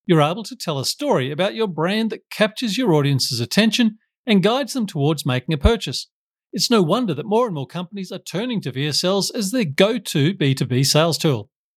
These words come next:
But how do you create a successful V S L?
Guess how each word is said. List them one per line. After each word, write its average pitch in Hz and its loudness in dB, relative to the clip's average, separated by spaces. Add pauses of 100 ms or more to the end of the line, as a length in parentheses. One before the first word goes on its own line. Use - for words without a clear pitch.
(360)
But 196 2
how 180 6
do 240 -2
you 262 0
create 190 0
a 208 -4
successful - 0
V 190 2
S 208 2
L? 262 -2